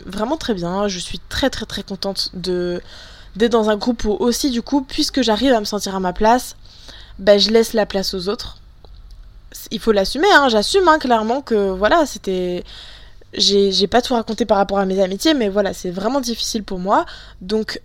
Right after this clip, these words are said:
euh, voilà, j'arrive à faire de la place aux autres parce que, bah, aussi c'est un moment, un endroit où je me sens à ma place.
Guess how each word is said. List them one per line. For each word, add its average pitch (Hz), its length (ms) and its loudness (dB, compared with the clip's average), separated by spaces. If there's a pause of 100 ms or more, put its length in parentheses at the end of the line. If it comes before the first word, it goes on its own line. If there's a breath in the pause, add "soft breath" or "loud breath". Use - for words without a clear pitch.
euh, 175 640 -2 (1120)
voilà, 214 300 6
j'arrive 196 360 4
à 233 80 4
faire 254 200 2
de 220 100 2
la 180 120 2
place 208 460 -2
aux 208 180 0
autres 269 220 0
parce - 280 -2
que, 240 320 2
bah, 180 340 -2
aussi 196 240 -8
c'est - 100 -6
un 196 80 -4
moment, 190 420 -4
un 185 140 -4
endroit 196 260 2
où 240 80 4
je 190 80 -6
me 185 100 -8
sens 220 160 -6
à 208 40 -4
ma 175 100 -4
place. - 400 -10